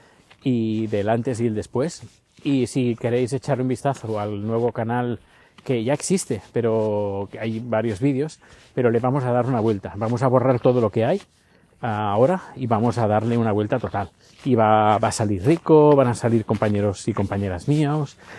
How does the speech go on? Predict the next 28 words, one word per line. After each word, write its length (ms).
tanto 540
pues 140
de 80
Suecia, 520
de 80
Finlandia 640
y 60
de 80
otros 200
países, 500
pues 260
de, 320
de 200
Noruega, 920
de, 280
de 200
Dinamarca, 880
y 340
vamos 400
a 60
hacer 220
una 180
especie 280
de 80
mix 260
de, 140
con 200
idiomas. 880